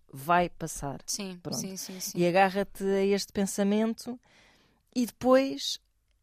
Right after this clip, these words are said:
Speaker 1: eh, voltam mais fortes.
Speaker 2: Sim.
Speaker 1: Pronto.
Speaker 2: Sim.
Speaker 1: Ultrapassaram, recuperaram a leveza.
Speaker 2: Estamos aqui.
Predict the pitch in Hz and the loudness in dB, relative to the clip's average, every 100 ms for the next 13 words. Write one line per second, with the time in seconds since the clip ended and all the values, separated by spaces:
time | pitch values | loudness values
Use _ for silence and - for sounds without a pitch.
0 | _ _ _ _ _ _ - 226 214 165 | _ _ _ _ _ _ 0 2 2 0
1 | 196 208 240 254 247 247 - 226 196 - | 0 2 4 2 0 0 0 0 0 -6
2 | - - _ - 214 185 180 156 143 139 | -12 -12 _ -12 -8 -10 -8 -4 -4 -6
3 | - - _ - 160 190 160 165 - 185 | -12 -20 _ -8 -4 -4 -2 -4 0 4
4 | 196 214 240 - _ _ - - 185 185 | 4 4 -2 -8 _ _ -16 -10 -2 2
5 | 185 185 185 180 214 240 240 262 247 - | 4 4 0 0 0 0 -2 -8 -10 -12
6 | 196 185 185 - 180 | -12 -10 -10 -8 -6